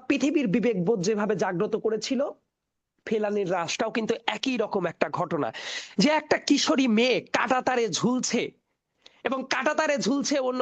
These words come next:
দেশে বিএসএফ গুলি করে তাকে মেরে ফেললো, কাঁটাতারে লাশ ঝুলছে, এবং তারপরে যদি বন্ধুত্বের কথা বলা হয়, এটা কোন ধরনের বন্ধুত্ব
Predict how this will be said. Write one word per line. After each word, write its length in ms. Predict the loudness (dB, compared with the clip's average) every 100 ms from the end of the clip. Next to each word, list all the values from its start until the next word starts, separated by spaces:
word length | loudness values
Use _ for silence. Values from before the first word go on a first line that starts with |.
| -2
দেশে 180 | -2
বিএসএফ 340 | -2 -2 -2 -2 -2
গুলি 160 | -2
করে 180 | -2 -2
তাকে 200 | -2 -2 -2
মেরে 280 | -2 -2 -2
ফেললো, 380 | -2 -2 -2 -2 -2
কাঁটাতারে 540 | -4 -4 -4 -2 -2
লাশ 260 | -2 -2 -4 -4
ঝুলছে, 420 | -2 -2 -2 -4 -6 -12 -2
এবং 180 | 2 2 2 0
তারপরে 500 | 0 2 2 4 4
যদি 220 | 4 4 4
বন্ধুত্বের 680 | 4 4 2 0 0 0 0
কথা 280 | 0 0 0
বলা 280 | 2 2 2
হয়, 200 | 0 0
এটা 140 | 0 0
কোন 200 | 0 0
ধরনের 360 | 0 0 0 -2
বন্ধুত্ব 440 | -2 0 -2 -2